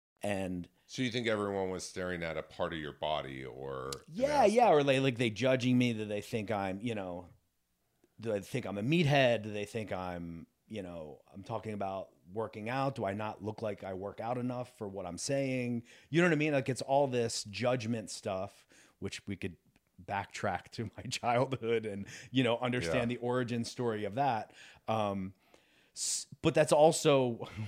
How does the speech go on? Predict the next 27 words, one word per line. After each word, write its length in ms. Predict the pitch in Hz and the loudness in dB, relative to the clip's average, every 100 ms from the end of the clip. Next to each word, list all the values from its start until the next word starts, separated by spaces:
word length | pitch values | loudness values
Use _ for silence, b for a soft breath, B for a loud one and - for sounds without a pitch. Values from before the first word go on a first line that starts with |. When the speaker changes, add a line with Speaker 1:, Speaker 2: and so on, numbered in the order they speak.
| 139 | -6
Speaker 1:
<laughs> 320 | - - - - | -8 -14 -14 -6
I 100 | 117 | -4
think, 280 | - 131 123 | 0 0 2
what 160 | 120 | 0
drives 440 | 95 113 110 120 113 | 0 -2 0 -2 -4
me 100 | 104 | -6
to 100 | 95 | -6
do 280 | 113 180 113 | -4 -2 -2
it 200 | 78 - B B B - | -6 -16 B B B -4
in 120 | 123 | -2
a 40 | |
weird 300 | 107 117 104 | 0 -2 -2
way. 360 | 98 87 65 - _ b b b - | -4 -8 -10 -18 _ b b b -4
I 100 | 131 | -4
fear 440 | - 156 180 190 | -2 4 6 8
that, 420 | 131 107 98 95 - | 6 4 2 -2 -2
but 120 | 117 | 2
I 40 | 113 | 4
also 800 | 113 135 - 123 110 104 98 _ _ _ _ _ _ _ _ _ _ _ _ _ _ | 6 4 2 2 2 0 -4 _ _ _ _ _ _ _ _ _ _ _ _ _ _
am 160 | 117 120 | -4 -4
comfortable 560 | - 135 135 143 123 107 | -2 -2 0 -2 -2 -2
with 180 | 98 | -4
the 80 | - | -8
judgment, 500 | 90 95 87 85 73 _ _ _ _ _ _ _ _ _ _ - | -6 -6 -6 -10 -14 _ _ _ _ _ _ _ _ _ _ -10
and 140 | 107 | -8
it's 140 | 104 - | -6 -8
familiar. 760 | - 120 110 120 117 87 78 | -4 -2 0 0 -2 -4 -8